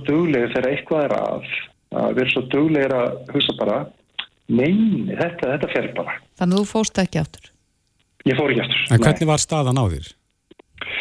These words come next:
Speaker 3: Var hún
Speaker 1: Ég
Speaker 3: betri?
Speaker 1: var au-, já, hún var, sko, allavega test, eða, sem sagt, n-, niðurstöður rannsókna sögðu það, en, en ég var mjög aumur, þannig að auðvitað hefði ég átt að fara aftur og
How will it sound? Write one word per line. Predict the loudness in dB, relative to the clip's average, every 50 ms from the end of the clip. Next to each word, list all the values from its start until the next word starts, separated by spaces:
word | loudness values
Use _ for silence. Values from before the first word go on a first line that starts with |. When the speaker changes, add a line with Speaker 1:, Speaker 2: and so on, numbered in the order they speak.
| -6 -6 -6 -6 -4 0
Speaker 3:
Var | 2 2 2
hún | 2 2 2
Speaker 1:
Ég |
Speaker 3:
betri? | 2 2 2
Speaker 1:
var | 2 0 0
au-, | 0 0 -2 -4 -6 -12 -20 -20 -20 -20 _ _ _ _
já, | -14 -8 -4 -2 0 0 2 0 0 0 -2 -2
hún | -2 -2 -2
var, | -2 -2 -2 -2
sko, | -4 -4 -2 0 0 0 0 -2 -2
allavega | -4 -2 -2 -2 -2 0 0 0 0 0 0 -2 -2 -4 -4 -4 -4
test, | -2 0 0 0 0 -2
eða, | -2 -2 -2
sem | -2 -2
sagt, | -4 -2 -2 -2 0 0 0
n-, | 2 2 2 0 0
niðurstöður | 2 2 2 2 2 2 0 0 0 0 0
rannsókna | 2 2 2 0 0 0 0 0 0 0 0 0
sögðu | 0 2 2 2 2 0
það, | 0 -2 -2 0 0 0 0
en, | -2 -2 -4 -6 -4 -4
en | -4 -4 -4
ég | -4 -2 -2 0
var | 0 0 0 0
mjög | 2 2 2 2 2 2
aumur, | 2 0 0 -2 -6 -12 -12 -12 -12 -12 -10
þannig | _ -2 0 2 2 2 2
að | 2 0 -2 -4 -8 _ -18 -16 -14 -12 -14 -14 -14 _ -4
auðvitað | -2 0 0 0 0 0 -2 -2 -2
hefði | 0 0 0
ég | 0 0
átt | 0 -2 -4
að | -4
fara | -2 -2 -2 -2 -4
aftur | -4 -4 0 0
og | 2 2 0 0